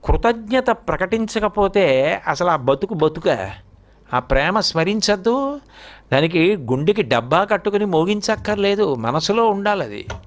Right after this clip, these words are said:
ఆ కృతజ్ఞత,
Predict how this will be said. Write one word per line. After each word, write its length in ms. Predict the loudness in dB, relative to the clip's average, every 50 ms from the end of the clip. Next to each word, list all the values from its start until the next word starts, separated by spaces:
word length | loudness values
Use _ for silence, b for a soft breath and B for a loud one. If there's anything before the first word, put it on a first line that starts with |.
| -20 -20 B B B B B B B B B B B B B B -4
ఆ 320 | 0 2 2 2 0 0 -4 -8 -16 -20 _ -6
కృతజ్ఞత, 1000 | -2 -2 -2 2 0 0 0 -2 -2 -2 0 0 0 0 0 0 0 -2 -4 -8